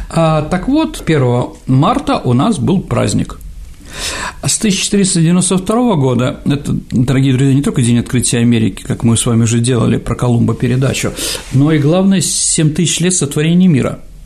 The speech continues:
от Адама. То есть у нас две тысячи лет от Рождества Христова, но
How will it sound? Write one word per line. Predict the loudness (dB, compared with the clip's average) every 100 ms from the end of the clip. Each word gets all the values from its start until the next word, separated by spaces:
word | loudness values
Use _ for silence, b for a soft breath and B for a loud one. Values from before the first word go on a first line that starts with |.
| -18 -6
от | -2 0
Адама. | 0 0 0 -4 -10 -20 -20 -8
То | -2
есть | -2 0
у | 0
нас | 0 0
две | -2
тысячи | 0 -2 0 0 2
лет | 2 2 -2
от | -4
Рождества | -2 0 -2 -2
Христова, | -2 -2 0 0 0 -4 B B B
но | 2 2 2 -2